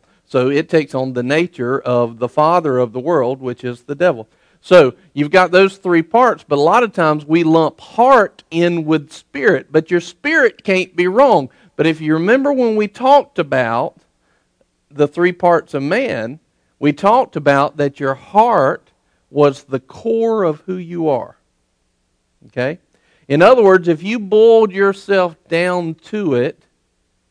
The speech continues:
this is what would come out. In other words,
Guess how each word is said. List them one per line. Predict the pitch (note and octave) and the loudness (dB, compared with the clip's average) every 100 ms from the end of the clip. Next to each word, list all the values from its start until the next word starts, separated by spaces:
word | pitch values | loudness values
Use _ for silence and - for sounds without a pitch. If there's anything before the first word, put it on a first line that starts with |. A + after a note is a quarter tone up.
| _ _ _ _ _ A2+ | _ _ _ _ _ 0
this | F3 G#3+ - | 2 2 -2
is | D3 C3+ | -12 -8
what | C#3+ C#3+ C3 | -2 -2 -2
would | C3 - | -8 -8
come | - D3 C#3+ | -8 -6 -6
out. | A2+ - _ _ _ _ _ _ - | -8 -12 _ _ _ _ _ _ -6
In | C#3 | 0
other | F3+ F3+ | 2 2
words, | D#3+ | -2